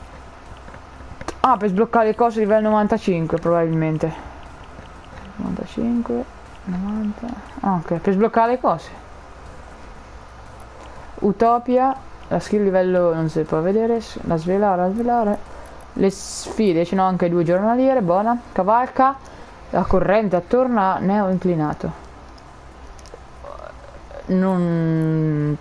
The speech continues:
so cosa sia, però vabbè. Mettiamo nuove skin. Anche c'è stili per, ah, vabbè, <laughs> grazie.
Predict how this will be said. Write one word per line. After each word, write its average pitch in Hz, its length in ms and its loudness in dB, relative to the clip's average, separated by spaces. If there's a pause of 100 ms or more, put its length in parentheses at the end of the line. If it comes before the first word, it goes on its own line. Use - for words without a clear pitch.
so - 260 2
cosa 208 240 -2
sia, 339 580 2
però 165 180 2
vabbè. 160 200 0 (320)
Mettiamo 269 280 2
nuove 226 180 2
skin. 170 460 0 (1120)
Anche 208 300 2
c'è 185 140 2
stili 175 300 2
per, 170 180 -2
ah, 160 240 0
vabbè, 170 360 4
<laughs> - 0 -
grazie. 175 420 0